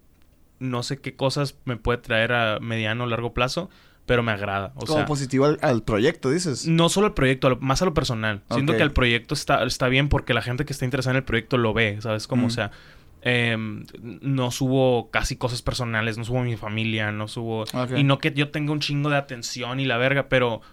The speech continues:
Speaker 1: me siento muy tranquilo y a gusto,
Speaker 2: Está
Speaker 1: así,
Speaker 2: bien,
Speaker 1: ¿sabes?
Speaker 2: güey,
Speaker 1: O
Speaker 2: no,
Speaker 1: sea,
Speaker 2: está bien. O sea,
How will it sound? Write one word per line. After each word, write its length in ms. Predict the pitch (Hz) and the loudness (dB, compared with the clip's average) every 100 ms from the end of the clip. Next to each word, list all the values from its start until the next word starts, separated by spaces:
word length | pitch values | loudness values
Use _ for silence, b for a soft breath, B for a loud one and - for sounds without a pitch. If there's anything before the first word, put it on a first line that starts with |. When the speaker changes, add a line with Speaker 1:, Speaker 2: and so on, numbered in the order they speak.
| - | -10
Speaker 1:
me 100 | 127 | -6
siento 240 | 135 123 | -4 0
muy 180 | 139 139 | 2 2
tranquilo 480 | 139 135 127 120 117 | 2 -2 0 -2 -2
y 80 | 107 | -2
a 60 | |
gusto, 340 | 101 110 - - | -6 -6 -8 -2
Speaker 2:
Está 120 | 202 | 0
Speaker 1:
así, 100 | 240 | 4
Speaker 2:
bien, 100 | 247 | 4
Speaker 1:
¿sabes? 140 | 294 | 2
Speaker 2:
güey, 220 | 311 269 220 | 0 -2 -2
Speaker 1:
O 20 | |
Speaker 2:
no, 120 | 185 | -2
Speaker 1:
sea, 60 | 233 | -4
Speaker 2:
está 180 | 254 254 | -2 -4
bien. 320 | 226 220 247 | -2 -2 -2
O 80 | 190 | 0
sea, 260 | 180 160 | 2 2